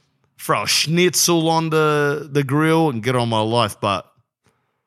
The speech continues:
twenty twenty-one, be real, bro. It's that time. We're gonna need to all uprise and be real. In the centre, Sydney South. Major sponsor,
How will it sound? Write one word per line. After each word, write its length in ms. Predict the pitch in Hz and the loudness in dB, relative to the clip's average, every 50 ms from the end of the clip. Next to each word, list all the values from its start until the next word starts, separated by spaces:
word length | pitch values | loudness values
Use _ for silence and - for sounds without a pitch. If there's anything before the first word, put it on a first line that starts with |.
| _ _ _ _ _ _ _ _ _ _ _ _ - | _ _ _ _ _ _ _ _ _ _ _ _ -6
twenty 240 | - 143 139 131 123 | -2 0 2 2 0
twenty-one, 480 | - - 123 117 117 113 117 113 110 | 0 0 0 0 0 0 0 0 0
be 180 | 101 113 113 110 | 0 0 0 2
real, 300 | 113 117 120 120 113 107 | 2 2 2 2 2 0
bro. 440 | 92 95 101 104 104 104 101 98 104 - - | 0 0 0 0 0 0 0 -2 -6 -8 -8
It's 180 | 113 104 - | -6 -6 -4
that 240 | - - 113 107 - | -2 -2 -2 -2 -2
time. 400 | - 113 113 107 95 87 85 85 - _ _ _ _ - 104 | -4 -4 -4 -2 -4 -4 -8 -10 -14 _ _ _ _ -16 -10
We're 80 | 98 | -8
gonna 180 | 104 104 98 98 | -6 -4 -4 -2
need 200 | 104 110 110 98 | 0 0 0 0
to 60 | 107 | 2
all 220 | 107 110 110 110 - | 2 2 2 2 0
uprise 500 | 92 104 - - 110 110 107 104 98 90 | 0 -2 -2 0 -2 0 0 0 0 -2
and 140 | 92 95 90 | -4 -6 -4
be 120 | 95 95 | -4 -2
real. 380 | 95 95 95 95 87 82 78 76 _ _ _ _ _ _ _ _ _ _ _ - | 0 0 0 0 0 -2 -6 -10 _ _ _ _ _ _ _ _ _ _ _ -2
In 80 | - 92 | 0 0
the 80 | 92 82 | 0 0
centre, 340 | - - 90 87 85 82 | 0 0 -2 0 0 0
Sydney 320 | 78 - - 90 78 82 82 | 0 0 -2 -2 0 0 -2
South. 480 | 80 - 95 90 87 87 82 - - - - - _ _ _ _ _ _ _ _ _ _ _ _ _ _ _ _ - - - - - - _ | -2 -2 -2 -2 -2 -2 -4 -6 -12 -18 -20 -20 _ _ _ _ _ _ _ _ _ _ _ _ _ _ _ _ -20 -20 -20 -20 -20 -14 _
Major 300 | - 104 123 135 123 117 | -2 0 0 2 2 2
sponsor, 640 | 104 - - - 101 101 95 - 104 95 92 92 85 | 0 0 -2 -2 -2 -2 0 0 0 0 0 -2 -4